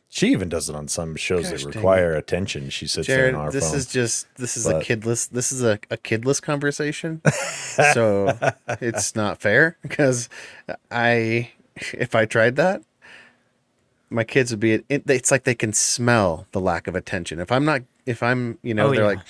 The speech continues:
Speaker 2: they're like, "Some, Dad's not, Dad's not giving me any
Speaker 3: Yeah.
Speaker 2: attention. He's given a hundred percent to something else."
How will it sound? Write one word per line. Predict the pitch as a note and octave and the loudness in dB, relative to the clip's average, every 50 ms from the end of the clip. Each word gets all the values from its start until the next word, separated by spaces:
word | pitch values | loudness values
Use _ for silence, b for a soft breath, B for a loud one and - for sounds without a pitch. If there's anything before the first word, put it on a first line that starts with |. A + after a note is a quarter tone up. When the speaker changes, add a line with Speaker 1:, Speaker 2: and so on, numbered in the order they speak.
| B B B | B B B
Speaker 2:
they're | - C3 B2+ | 4 6 6
like, | B2 A#2 G#2+ B B B B B B B B _ | 6 6 2 B B B B B B B B _
"Some, | - - - D3 - - | -12 -8 -8 -8 -6 -6
Dad's | A#2 A2 A#2+ - - | -6 -6 -4 -4 -4
not, | A2+ G#2+ G#2 - B B B B B B B B B B B _ _ | -4 -4 -4 -6 B B B B B B B B B B B _ _
Dad's | - A2+ A#2 - - | -8 -8 -6 -6 -6
not | B2 A#2+ - | -8 -8 -6
giving | A#2+ A2+ A2+ | -6 -4 -4
me | A2 | -4
any | G#2 G2+ | -4 -4
Speaker 3:
Yeah. | G2+ B2+ | -4 -4
Speaker 2:
attention. | C3+ C#3+ C3+ B2 - - G2 F#2+ G2 G2+ - - | -2 -2 -2 -2 -4 -6 -6 -6 -8 -10 -12 -8
He's | - B2 A#2 - | -4 -4 -2 0
given | - C#3 C3+ C3+ B2 | 2 2 4 4 4
a | A#2 | 2
hundred | C3 C3+ B2 A2+ - - | 2 2 0 0 -4 -6
percent | - - - C3 C3 - | -10 -4 -2 -2 -2 0
to | - | 0
something | - - A#2 G2+ A#2+ | 0 0 2 2 2
else." | A#2 G#2+ F#2+ - - - - - | 2 2 2 0 -4 -6 -6 -10